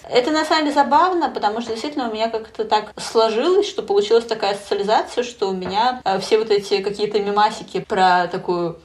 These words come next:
лайтовую гомофобию, они получили такое какое-то симметричное отна-, от-,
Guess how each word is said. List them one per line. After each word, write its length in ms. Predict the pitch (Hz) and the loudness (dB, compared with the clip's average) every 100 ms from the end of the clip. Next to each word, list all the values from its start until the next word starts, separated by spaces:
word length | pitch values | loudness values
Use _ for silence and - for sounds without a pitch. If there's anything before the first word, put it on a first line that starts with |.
| _ | _
лайтовую 600 | 196 190 190 220 214 190 | 2 4 6 6 4 0
гомофобию, 920 | 190 190 202 - 285 359 220 202 185 | 0 0 -2 -2 -2 -2 2 2 2
они 560 | 180 170 208 262 254 226 208 - - | 0 0 0 -2 2 4 2 -4 -2
получили 500 | 185 185 - 233 220 | 2 2 0 -2 0
такое 280 | 208 185 202 | 0 2 2
какое-то 200 | 202 190 | 2 0
симметричное 560 | 208 208 220 208 185 | -2 -2 -2 -4 -4
отна-, 260 | 165 175 175 | -6 -4 -4
от-, 340 | 180 180 175 | -2 -4 -4